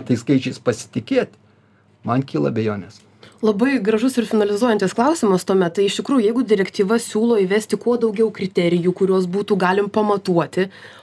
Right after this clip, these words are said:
Speaker 2: o mes matom, kad, pavyzdžiui, šešėlį iš viso nepamatuosi, jis, nu, jo yra ir nėra. Tai kaip manote, ponia Budreikai ir Gudai, čia jau, ka-, kuris norėtumėt, e, tai ar, ar geriau palikti tokį vat politinį sprendimą, kad minimali mėnesinė alga yra vat šitaip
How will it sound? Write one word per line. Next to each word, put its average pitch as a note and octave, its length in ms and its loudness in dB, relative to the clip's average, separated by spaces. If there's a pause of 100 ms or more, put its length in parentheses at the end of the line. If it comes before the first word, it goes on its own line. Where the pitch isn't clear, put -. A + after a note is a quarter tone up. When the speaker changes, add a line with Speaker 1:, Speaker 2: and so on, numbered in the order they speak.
(100)
Speaker 2:
o F3 80 -2
mes F#3+ 200 0
matom, F3+ 260 2
kad, F3 140 -2
pavyzdžiui, F3 300 0
šešėlį F3+ 280 0
iš - 140 -8
viso D#3 160 -2
nepamatuosi, F#3 640 0 (220)
jis, G3+ 180 -8
nu, G#3 220 2
jo F#3 160 -2
yra G3+ 260 2
ir G3+ 140 0
nėra. G#3 240 2 (640)
Tai A3 80 2 (380)
kaip A#3+ 180 -2
manote, G3 380 2
ponia G3+ 240 2
Budreikai G3 340 0
ir F3 80 -6
Gudai, G3+ 240 0
čia F#3 140 -2
jau, F3+ 180 2
ka-, F#3+ 160 -6
kuris G3 320 0
norėtumėt, F#3+ 460 0
e, - 580 -6 (540)
tai G#3+ 160 2
ar, - 20 -2 (140)
ar G3 80 0
geriau F#3+ 340 0
palikti A#3+ 400 0
tokį F#3+ 220 0
vat F3+ 160 -2
politinį A3+ 400 0
sprendimą, A#3 420 0
kad G3 140 0
minimali G3 340 2
mėnesinė F#3 460 2
alga F3+ 180 0
yra E3+ 300 0
vat - 160 -8
šitaip G3+ 180 -2